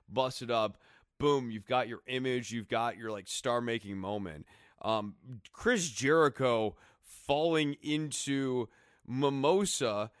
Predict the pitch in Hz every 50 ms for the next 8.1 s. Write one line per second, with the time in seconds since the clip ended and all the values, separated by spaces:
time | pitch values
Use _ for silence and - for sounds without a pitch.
0 | _ _ _ _ _ _ _ - 196 202 190 147 - - - 190 196 - 311 320
1 | 330 320 269 220 - - 185 180 165 - - 165 135 110 98 - - - - -
2 | - _ - 160 180 202 190 147 110 85 90 123 170 202 214 220 196 - 190 208
3 | 240 240 226 208 190 160 143 - - 185 175 170 165 156 135 123 117 107 - 110
4 | 107 - - 110 104 107 104 - 147 151 139 - - - 170 190 214 240 214 175
5 | 143 123 104 - - - 185 185 175 - 143 123 110 101 104 - - - _ _
6 | - - - 320 339 339 277 214 190 180 - - - - - - 147 180 185 175
7 | 185 214 269 330 320 302 - 214 185 165 151 - - - 196 254 320 285 196 175
8 | 143